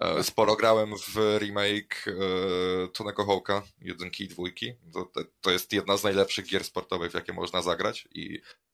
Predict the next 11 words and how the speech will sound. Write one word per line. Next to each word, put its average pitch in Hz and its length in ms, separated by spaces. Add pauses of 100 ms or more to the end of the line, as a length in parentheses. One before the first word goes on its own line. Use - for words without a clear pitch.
a 127 80
według 123 360
Metacritic 120 640
jedna 98 220
z 92 60
najlepszych 92 540
gier, 90 340 (420)
e, - 140
kiedykolwiek, 98 600
przynajmniej 90 380
oryginał, 92 520